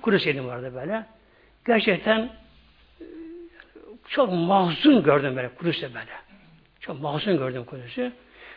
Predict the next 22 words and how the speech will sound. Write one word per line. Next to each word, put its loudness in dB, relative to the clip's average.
Ondan 4
Şam'a 0
döndüm. -2
Şam'dan -2
ben 0
o 0
günü 0
havalandım. 0
O 6
günde 4
o -2
savaş 0
patlamış 2
orada -2
böyle. -16
O -8
beş 2
Haziran -4
denen -2
altı 2
günün 2
savaşı. -2